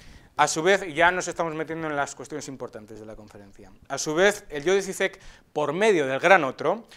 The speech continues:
puede llegar a desbordar los límites categoría-, categoriales relacionados con la sucesión de generaciones de sujetos y tener acceso así a ideas infinitas de carácter trascendental que rebasan la inmanencia, ¿eh?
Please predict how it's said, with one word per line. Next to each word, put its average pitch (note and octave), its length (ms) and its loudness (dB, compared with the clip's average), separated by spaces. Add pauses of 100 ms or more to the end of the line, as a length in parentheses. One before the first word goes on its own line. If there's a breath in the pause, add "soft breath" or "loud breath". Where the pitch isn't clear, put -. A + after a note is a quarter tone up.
(180 loud breath)
puede F#3+ 260 2
llegar F3+ 280 6
a C#3+ 80 4
desbordar C3+ 760 2
los C3 200 -12
límites E3+ 360 -6
categoría-, C#3+ 720 -2
categoriales C3+ 720 0
relacionados C#3 560 -4
con C3 180 -8
la C3 120 -6
sucesión D#3+ 680 -4
de C#3 100 -2
generaciones E3 760 -2
de E3+ 100 -6
sujetos E3 500 -6 (400 loud breath)
y G3+ 120 -8
tener G3 400 0
acceso D#3+ 500 -2
así D#3+ 320 -6
a C3+ 140 -8
ideas E3+ 460 2
infinitas E3 840 -2 (240 loud breath)
de D#3+ 140 -2
carácter E3 400 0
trascendental D#3 640 -2 (260 loud breath)
que F3 140 2
rebasan F3 520 2
la E3 120 2
inmanencia, D3 600 -2 (120)
¿eh? A3 100 -4